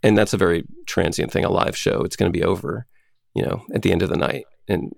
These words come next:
so that's not a legacy in the same way. But, you know, sometimes I think about what's the value of what I do. I, I love what I do and I really enjoy it. But in terms of, you know,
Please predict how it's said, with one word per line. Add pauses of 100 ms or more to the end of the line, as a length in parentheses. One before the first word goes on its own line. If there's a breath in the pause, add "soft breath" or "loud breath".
so
that's
not
a
legacy (100)
in
the
same
way. (160)
But, (200)
you
know,
sometimes
I
think
about (340)
what's
the
value
of
what
I
do.
I,
I
love
what
I
do
and
I
really
enjoy
it. (100)
But (460 loud breath)
in
terms
of, (220)
you
know,